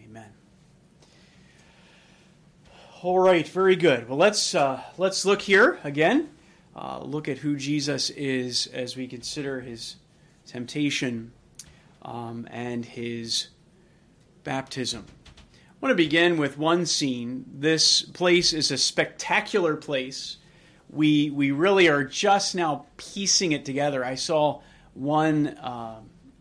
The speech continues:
archaeologi-, archaeological find that's just now piecing together the tiles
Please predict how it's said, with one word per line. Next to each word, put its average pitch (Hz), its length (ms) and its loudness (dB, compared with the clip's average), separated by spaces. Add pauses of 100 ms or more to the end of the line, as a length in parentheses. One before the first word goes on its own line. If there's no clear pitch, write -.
(140)
archaeologi-, 147 840 -4 (140)
archaeological 147 760 -2
find 143 400 -2
that's 131 240 -6
just 165 440 0
now 151 200 -2
piecing 147 500 -6
together 135 400 -4
the 123 120 -10
tiles 185 920 -4